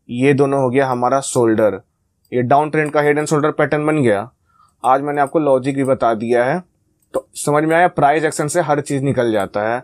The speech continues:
तो आपको रटने का जरूरत नहीं। जब प्राइस एक्शन सीखोगे ना, सही नॉलेज लोगे, तो जितना हेड एंड शोल्डर पैटर्न,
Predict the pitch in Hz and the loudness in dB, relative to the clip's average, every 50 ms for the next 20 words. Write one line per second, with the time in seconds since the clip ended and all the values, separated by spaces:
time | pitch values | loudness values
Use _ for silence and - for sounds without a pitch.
0 | _ - 147 143 135 - 156 135 139 139 120 143 151 160 160 160 147 156 151 - | _ -2 0 0 0 0 -2 -2 0 -2 -2 -2 -2 -2 0 0 0 -2 -2 -2
1 | 156 151 139 139 131 - 139 139 143 151 147 - 156 151 - - 139 - 175 175 | -2 -2 0 0 -2 0 0 2 2 2 0 -4 -6 -6 -6 -6 -4 -2 0 2
2 | 175 175 147 117 101 98 101 - _ _ - - - _ _ - - 160 160 170 | 2 2 2 0 -2 -6 -8 -10 _ _ -20 -20 -20 _ _ -6 -2 0 2 2
3 | 175 170 160 151 160 151 143 139 135 143 135 135 139 147 143 151 165 160 147 147 | 2 2 2 2 0 2 2 2 2 0 0 0 -2 -2 0 0 -2 0 2 0
4 | 147 135 151 156 156 - 156 143 151 151 - - 147 135 - 147 143 | 2 2 0 -2 -2 -2 -2 0 0 -2 0 0 0 0 0 -2 -4